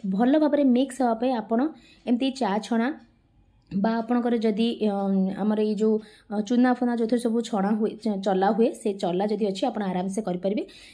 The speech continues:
କାହିଁକିନା ଆମକୁ ଗୋଟେ ପାଉଡର ଦରକାର, ଖଦଡ଼ା ଅଂଶ ରହିଲେ ଭଲ ଲାଗିବନି, କାରଣ ସିନ୍ଦୁର ଏମିତି ନର୍ମାଲ ଦେଖିବେ, ପୁରା ପାଉଡର ଥିବ। ତ ଦେଖିପାରୁଛନ୍ତି, ଏ କଲର୍ ଆଜି ଆପଣ ଯେମିତି ଦେଖୁଛନ୍ତି, ତିନି ଦିନ ପରେ ଆପଣମାନେ ନିଜେ ଯେତେବେଳେ ବନେଇକି ଘରେ ରଖିବେ,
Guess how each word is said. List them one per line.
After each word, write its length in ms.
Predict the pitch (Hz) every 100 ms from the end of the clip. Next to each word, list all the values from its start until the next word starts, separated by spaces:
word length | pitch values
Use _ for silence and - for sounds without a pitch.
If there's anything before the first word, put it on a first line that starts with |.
| -
କାହିଁକିନା 360 | 254 285 277 330
ଆମକୁ 180 | 233 247
ଗୋଟେ 160 | 269 294
ପାଉଡର 460 | - 202 180 185 185
ଦରକାର, 320 | 160 - 165 - -
ଖଦଡ଼ା 340 | - 247 247 254
ଅଂଶ 180 | 233 233
ରହିଲେ 380 | 240 196 220 254 - - _
ଭଲ 160 | 202 190 202
ଲାଗିବନି, 420 | 214 220 226 269
କାରଣ 240 | 262 226
ସିନ୍ଦୁର 380 | 220 220 208 220
ଏମିତି 300 | 220 202 202
ନର୍ମାଲ 340 | 208 185 190 196
ଦେଖିବେ, 260 | 196 196 277
ପୁରା 180 | 262 247
ପାଉଡର 300 | 190 170 160 -
ଥିବ। 120 | 160 165 - - - -
ତ 20 |
ଦେଖିପାରୁଛନ୍ତି, 760 | 220 220 269 262 262 262 254 302 - - _
ଏ 80 | 214 277
କଲର୍ 400 | 269 254 254 262 -
ଆଜି 240 | 214 262
ଆପଣ 200 | 285 277 262
ଯେମିତି 320 | 226 220 233
ଦେଖୁଛନ୍ତି, 560 | 240 240 - 240 220 247 269 -
ତିନି 180 | 233 233
ଦିନ 140 | 269 262
ପରେ 160 | 240 240
ଆପଣମାନେ 420 | 220 220 220 220
ନିଜେ 240 | 214 196 254
ଯେତେବେଳେ 300 | 262 247 240
ବନେଇକି 440 | 214 208 220 220
ଘରେ 220 | 220 202 190
ରଖିବେ, 360 | 190 190 262